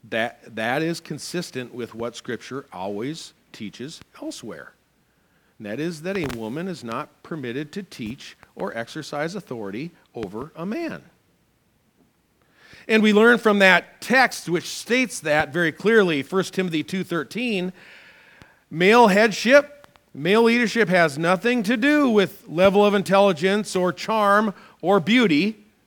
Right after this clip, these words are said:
obviously. Rather, male headship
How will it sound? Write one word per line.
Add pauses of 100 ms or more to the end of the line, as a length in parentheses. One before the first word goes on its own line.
(420)
obviously. (2750)
Rather,
male
headship